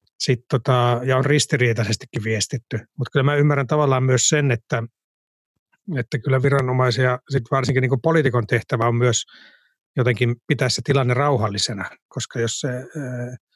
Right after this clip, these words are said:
ei pysy rauhallisena, niin sitä on niinku vaikea hoitaa. Et siinäkin on monta, monta näkökohtaa. Mut ei missään, en mä, joo, no mä muistan sen yhden jutunkin, missä oli kerätty T H L:n lausuntoja, semmonen pitkä lista otsikoita ja osoitettiin ja naurettiin niille,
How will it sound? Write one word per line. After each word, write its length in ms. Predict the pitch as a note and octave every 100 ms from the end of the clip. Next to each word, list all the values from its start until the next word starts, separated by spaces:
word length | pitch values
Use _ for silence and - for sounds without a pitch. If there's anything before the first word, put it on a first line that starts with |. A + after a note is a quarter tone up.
| _ _ _ _ _ -
ei 120 | B2+
pysy 240 | A2+ -
rauhallisena, 600 | B2+ C#3 B2+ B2 A2 A#2+
niin 80 | A#2+
sitä 180 | - C#3
on 60 | A#2+
niinku 180 | A#2+
vaikea 420 | B2 B2+ - B2 A#2
hoitaa. 520 | D3 A#2 - G#2 - - _ _ _ _ _ _ -
Et 60 | -
siinäkin 340 | - B2 A#2
on 40 | C3
monta, 360 | C#3+ C3 A#2+ - -
monta 260 | D3 C3
näkökohtaa. 720 | B2+ C#3 D3+ - G2 - - - _ - _
Mut 140 | C#3+ D3+
ei 160 | D3+
missään, 340 | D3+ - E3+ E3
en 100 | E3
mä, 200 | F3+ E3+ - _ - - _ _ _ - -
joo, 260 | C#3+ D#3
no 100 | D3+
mä 120 | D#3 D#3+
muistan 360 | F3+ D#3+ C#3
sen 220 | D3 D3+
yhden 380 | D3 E3 D3+ C#3
jutunkin, 380 | C3+ C#3+ B2+ C3+
missä 240 | C3+ -
oli 100 | C#3+
kerätty 380 | B2 D#3 C#3 -
T 140 | A#2+ D#3+
H 240 | D3+ B2+ C3
L:n 220 | A#2+ B2
lausuntoja, 600 | C3+ C3 B2 A#2 A2+ A2+
semmonen 320 | A2 A#2+ A2+ A2
pitkä 280 | B2+ - A2
lista 440 | A#2 - - B2 - _
otsikoita 680 | D3 B2 - C3 D3+ D3 D3
ja 140 | C#3 B2+
osoitettiin 500 | C3 C3 A2+ - A#2+
ja 80 | A#2+
naurettiin 480 | C3+ B2+ - B2+ A#2+
niille, 160 | A#2